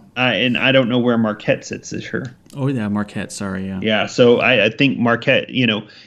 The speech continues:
Speaker 1: you could be looking at a matchup against Marquette or U S C in, in the last game of that tournament, and I, you know, one and two isn't a bad look if you get to that, if you win the first game.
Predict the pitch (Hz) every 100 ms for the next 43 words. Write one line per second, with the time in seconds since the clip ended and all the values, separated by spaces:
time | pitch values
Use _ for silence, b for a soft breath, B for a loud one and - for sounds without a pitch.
0 | - 139 151 139 139 127 123 127 120 113
1 | 113 120 123 117 113 113 110 - - 110
2 | 98 - 120 - 110 113 110 110 - -
3 | 123 104 110 b b b _ - 113 104
4 | 107 117 113 107 110 - 110 104 85 -
5 | 110 113 104 73 - 104 107 104 110 107
6 | - 110 110 - 123 107 107 - B B
7 | B B B _ _ _ _ _ _ -
8 | _ 147 180 190 - 190 165 143 147 117
9 | 110 117 123 107 110 123 - - 120 123
10 | 123 113 120 117 - 123 117 101 120 117
11 | 123 113 120 113 123 113 120 - 135 143
12 | 170